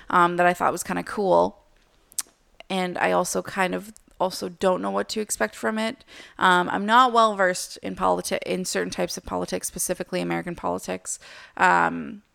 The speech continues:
but I feel like as far as kind of a figurehead situation, um, it could possibly be,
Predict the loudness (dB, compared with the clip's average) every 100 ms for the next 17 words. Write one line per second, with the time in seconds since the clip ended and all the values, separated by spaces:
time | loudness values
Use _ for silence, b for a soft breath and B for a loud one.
0 | _ _ -20 _ b b _ 4 6 4
1 | 0 0 0 -2 -2 2 4 2 0 -2
2 | 0 -2 -2 -4 -2 -2 -2 -2 -4 -6
3 | -2 -2 -2 -2 -4 -4 -6 B B B
4 | B 0 2 0 -2 -8 -12 _ _ _
5 | _ _ -18 -16 -14 -16 -12 -10 -10 -12
6 | -12 -12 -10 -12 -12